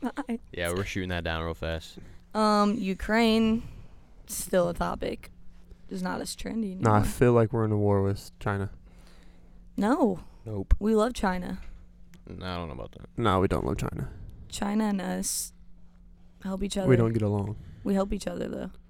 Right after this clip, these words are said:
Speaker 2: We don't, we don't need China.
Speaker 1: But we could use them.
Speaker 2: We don't want 'em.
Speaker 3: They use us.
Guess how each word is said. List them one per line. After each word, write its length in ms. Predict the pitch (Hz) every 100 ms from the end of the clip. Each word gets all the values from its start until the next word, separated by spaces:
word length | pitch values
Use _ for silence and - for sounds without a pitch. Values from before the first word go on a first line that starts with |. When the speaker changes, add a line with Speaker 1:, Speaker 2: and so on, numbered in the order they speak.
| - - - - - - - - - - - - - - - - -
Speaker 2:
We 60 | 107
don't, 140 | 101
we 100 | 92
don't 220 | 104 95 90
need 220 | 87 -
China. 340 | - 82 78 - - - - - - -
Speaker 1:
But 140 | 196 196
we 120 | 196
could 160 | 185
use 180 | 170 170
them. 220 | 175 - - - - - - - 85
Speaker 2:
We 120 | 87 87
don't 160 | 82
want 200 | 82 82
'em. 60 | 82
Speaker 3:
They 100 | 117
use 240 | 110 107 104
us. 420 | 101 101 -